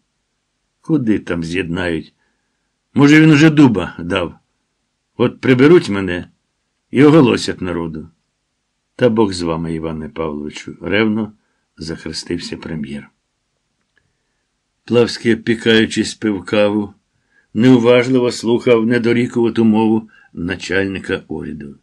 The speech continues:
І до нього поступово починав доходити сенс того, що відбувається. Його, Івана Павловича Плавського,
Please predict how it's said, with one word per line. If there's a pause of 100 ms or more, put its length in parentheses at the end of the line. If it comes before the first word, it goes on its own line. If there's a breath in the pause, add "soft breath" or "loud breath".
(800)
І
до
нього
поступово (540)
починав
доходити
сенс
того, (840)
що
відбувається. (1400 soft breath)
Його,
Івана
Павловича
Плавського,